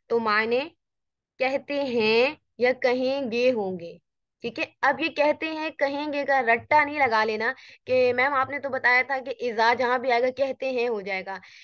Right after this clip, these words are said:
कहते हैं नहीं, ये हमने इज़ा किसके पहले लगाया है? कौलू से पहले, ठीक है? तो इसलिए कहते हैं आ रहा है, ठीक है? कौलू का आप जैसे देखें,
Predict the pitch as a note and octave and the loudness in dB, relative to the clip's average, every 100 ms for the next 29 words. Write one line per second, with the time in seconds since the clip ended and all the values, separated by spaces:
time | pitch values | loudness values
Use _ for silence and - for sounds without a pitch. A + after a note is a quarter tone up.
0 | - - C4+ C4 D#4 D4 E4+ D#4+ A#3 C4 | -14 -4 -2 0 -2 -4 -2 -4 -2 -2
1 | D4 C4+ C#4 D#4+ - _ _ _ _ _ | 0 -2 -4 -8 -10 _ _ _ _ _
2 | _ - C4 A3 B3 C#4+ D4+ C#4 - C4+ | _ -6 -4 2 4 2 -2 -14 -12 -6
3 | D#4 C#4+ C4 B3+ A3+ G#3+ A#3+ - - - | 0 2 4 4 4 2 2 -2 -8 2
4 | C#4 C#4 D4 C4 A#3 G#3 G3+ F#3 F3+ F#3+ | 4 6 4 0 -8 -8 -6 -6 -8 -14
5 | - A#3 C4+ D#4 C4+ C#4 - C#4 D#4 - | -12 -8 -4 -4 -6 -12 -12 -8 -8 -2
6 | C4+ C4 - C#4 C4 G3+ A3 A#3+ A#3+ F#3 | 0 0 0 -4 -2 -2 2 4 4 2
7 | F3 E3+ _ _ _ - A#3 C#4 - C4 | -4 -10 _ _ _ -12 -6 -6 0 6
8 | C4+ D4+ C#4+ B3+ A#3+ A#3+ A#3 A3+ A3 A3+ | 6 4 0 0 0 0 -2 -2 -6 -4
9 | A#3+ | -6